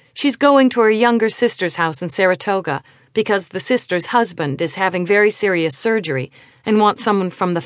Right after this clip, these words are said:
family with her in the waiting room. Besides, Katie and Todd are, I hate to admit, fairly responsible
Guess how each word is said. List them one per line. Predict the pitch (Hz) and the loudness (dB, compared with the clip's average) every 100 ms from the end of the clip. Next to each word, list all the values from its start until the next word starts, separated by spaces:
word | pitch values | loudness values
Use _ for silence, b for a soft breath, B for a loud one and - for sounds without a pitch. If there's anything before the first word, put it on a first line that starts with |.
| 214 | -2
family | 185 170 165 | 0 0 -2
with | 185 196 | -2 -2
her | 165 | -2
in | 143 | -4
the | 151 165 | -4 -4
waiting | 156 147 135 | -4 -4 -6
room. | 127 - _ _ _ _ _ - | -8 -12 _ _ _ _ _ -2
Besides, | 262 262 240 214 190 165 - b b b - | 0 2 2 2 -2 -6 -16 b b b -2
Katie | 294 359 403 | 0 4 4
and | 311 262 | 2 0
Todd | 254 277 277 - | 2 4 4 2
are, | - 247 262 220 226 233 | 2 4 4 0 -4 -8
I | 208 208 | -6 -2
hate | 202 247 | -2 -2
to | 233 247 | 0 2
admit, | 247 247 190 - b b b b | 4 2 2 -4 b b b b
fairly | - 262 277 294 302 | -2 2 4 4 0
responsible | 302 - 254 202 190 175 165 180 | -4 -2 0 0 -2 -6 -6 -8